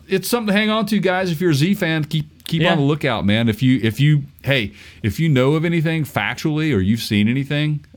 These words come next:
Speaker 1: uh, that you're aware of, why don't you reach out to us on parts county guru dot com. We have a contact us or a, uh, leave a comment in the comment section there.
Speaker 2: Yeah, there you go.
Speaker 1: Uh, we'd like, we will,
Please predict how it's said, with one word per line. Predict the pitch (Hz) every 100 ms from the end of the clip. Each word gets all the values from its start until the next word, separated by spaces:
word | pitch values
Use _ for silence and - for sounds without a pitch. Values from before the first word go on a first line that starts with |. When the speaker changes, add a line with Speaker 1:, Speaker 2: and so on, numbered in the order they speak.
| 98
Speaker 1:
uh, | 104
that | 92 95
you're | 107
aware | 98 101 110
of, | 131 139 - -
why | -
don't | 139
you | 143
reach | 131 -
out | 135 131
to | 120
us | 98
on | 101 92
parts | 120 113
county | - 107
guru | 95 104 92
dot | 101 69
com. | 104 104 117
We | 95
have | 95
a | 92 85
contact | - 107 107 117 107 107
us | 104 107
or | - 90 90
a, | 90 90
uh, | 90
leave | 85 101
a | 92
comment | 101 95 110 113 - _ - - _ _
in | 104
the | 90
comment | 104 104 120
section | 120 131 151
there. | 147 165
Speaker 2:
Yeah, |
there | 165 156
you | 127
go. | 113 95 95 95 95 95
Speaker 1:
Uh, |
we'd | 95 101
like, | 107 95
we | 104
will, | 107